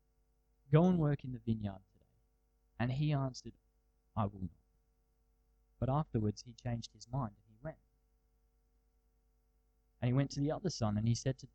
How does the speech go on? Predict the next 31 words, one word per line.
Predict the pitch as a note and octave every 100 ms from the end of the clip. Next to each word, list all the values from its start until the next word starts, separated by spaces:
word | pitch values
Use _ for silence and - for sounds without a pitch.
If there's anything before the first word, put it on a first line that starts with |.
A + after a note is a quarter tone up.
| _ _ _
he |
said | B2 - C3+
the |
same | C3 D#3 D3+ D#3
thing. | F3+ F#3+ _ _ _ _ _ _ _ _ -
And | B2+
he | E3 F#3+
answered, | C#3 C3 - A#2 _ _
'I | G#2 A2+
go, | A2+ A2
sir.' | - D#2 - _ _ _ _ _ _ _ _
But | -
he | - G2
did | - -
not | D3 _
go. | F#2 _ _ _ _ _ _ _ _ _ _ _ _ _
Which | - -
of | F3+
the | D#3+
two | - D3+ C#3
did | C3
the | A#2+
will | A#2 A#2+
of | A2+
his | A#2 -
father?" | D3+ D#3+ D#3+ _ _ _ _ _ _ _ _ _ _ _ _ _
And | C#3+
they | C#3+
said | - A#2+ -
to |
him, | - G#2+